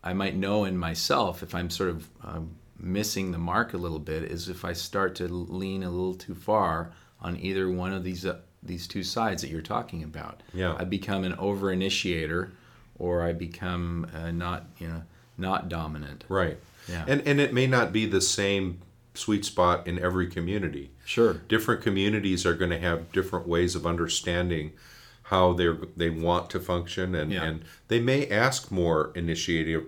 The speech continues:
Speaker 2: role of a leader or less,
Speaker 1: Yeah.
Speaker 2: depending upon who's a part of that community.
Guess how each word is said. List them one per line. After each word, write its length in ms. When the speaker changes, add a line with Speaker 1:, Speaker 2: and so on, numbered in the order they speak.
Speaker 2:
role 360
of 100
a 40
leader 520
or 140
less, 680
Speaker 1:
Yeah. 180
Speaker 2:
depending 420
upon 360
who's 240
a 40
part 260
of 60
that 160
community. 540